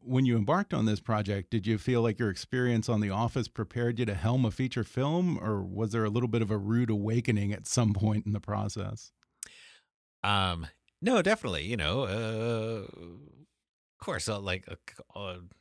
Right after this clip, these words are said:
Speaker 2: running that thing was, uh, um, great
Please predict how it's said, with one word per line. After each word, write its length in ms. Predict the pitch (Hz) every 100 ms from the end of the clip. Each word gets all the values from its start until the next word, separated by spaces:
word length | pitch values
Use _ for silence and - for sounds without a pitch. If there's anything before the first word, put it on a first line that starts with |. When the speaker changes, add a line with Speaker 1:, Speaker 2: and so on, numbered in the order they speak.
| _ - _ _ _ _ -
Speaker 2:
running 380 | 87 104 107
that 180 | 98 90
thing 260 | - 82 78
was, 280 | 76 73 -
uh, 220 | 71 73 - _ _ _ _ _ _ _
um, 280 | 87 73 78 _ _
great 340 | 87 82 78